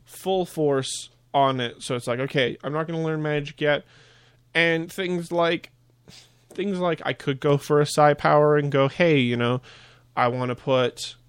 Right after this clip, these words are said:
demons to have, um, the," oh, I forget what it's called now. The ability, I wanna have the demons have the ability to throw people into the wall or, you know, move objects. I believe that's telekinetics.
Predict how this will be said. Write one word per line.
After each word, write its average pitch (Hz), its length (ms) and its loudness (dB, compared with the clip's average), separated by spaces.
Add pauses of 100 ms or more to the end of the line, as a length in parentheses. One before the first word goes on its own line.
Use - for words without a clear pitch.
(120)
demons 139 540 0
to - 80 -6
have, 127 440 6 (480)
um, - 800 -12 (680)
the," 139 420 -4 (440)
oh, 143 200 -6
I 131 60 -4
forget 151 240 -10
what 170 120 -10
it's - 200 -12
called 170 340 -6
now. 123 220 -6 (480)
The 156 200 8
ability, 185 680 8
I 151 120 6
wanna 208 200 4
have 202 160 4
the 185 100 0
demons 175 460 0
have 120 180 2
the 123 140 2
ability 202 460 8
to 113 220 4
throw 180 340 2
people 165 340 -2
into 151 180 -4
the 139 100 -2
wall 123 460 2 (360)
or, 131 220 4
you 123 120 0
know, 123 160 2
move 135 640 4 (100)
objects. - 640 0 (460)
I - 60 -6
believe 139 440 -2
that's 196 260 -4
telekinetics. - 880 -2